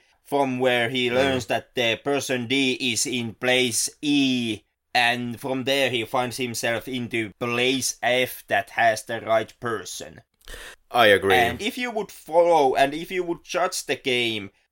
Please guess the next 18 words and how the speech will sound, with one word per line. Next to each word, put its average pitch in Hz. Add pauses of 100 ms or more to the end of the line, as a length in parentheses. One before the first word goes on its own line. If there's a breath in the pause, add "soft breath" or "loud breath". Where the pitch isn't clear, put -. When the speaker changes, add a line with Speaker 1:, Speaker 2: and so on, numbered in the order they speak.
(120)
Speaker 1:
by 110
how 131
it 131
looks, 135
uh, 147
in 131
the 110
film, 117 (280)
how 123
this 147
element 139 (120)
looks 175
like 101
in 110
the 98
film, 95 (120)
also 196
the 170